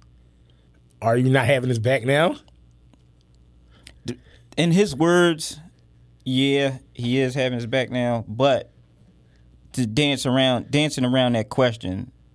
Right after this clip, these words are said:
Speaker 2: it's like, no, he don't, he's not really fully invested
Speaker 1: I, it
Speaker 2: in
Speaker 1: looks
Speaker 2: what
Speaker 1: like, it
Speaker 2: Kaepernick
Speaker 1: looked
Speaker 2: doing.
Speaker 1: like Jay took a check. You know what I mean? And
Speaker 2: Yeah, he took,
Speaker 1: you
Speaker 2: almost
Speaker 1: being
Speaker 2: like
Speaker 1: the
Speaker 2: he took a
Speaker 1: most,
Speaker 2: crazy check.
Speaker 1: you, you, you being the most influential man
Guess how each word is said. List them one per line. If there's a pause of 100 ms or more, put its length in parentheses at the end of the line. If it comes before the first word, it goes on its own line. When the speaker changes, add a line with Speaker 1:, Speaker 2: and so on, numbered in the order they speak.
(120)
Speaker 2:
it's
like,
no,
he
don't,
he's
not
really (300)
fully
invested
Speaker 1:
I,
it
Speaker 2:
in
Speaker 1:
looks
Speaker 2:
what
Speaker 1:
like,
it
Speaker 2:
Kaepernick
Speaker 1:
looked
Speaker 2:
doing.
Speaker 1:
like
Jay
took
a
check. (260)
You
know
what
I
mean?
And
Speaker 2:
Yeah,
he
took,
Speaker 1:
you
Speaker 2:
almost
Speaker 1:
being
Speaker 2:
like
Speaker 1:
the
Speaker 2:
he
took
a
Speaker 1:
most,
Speaker 2:
crazy
check.
Speaker 1:
you,
you,
you
being
the
most
influential
man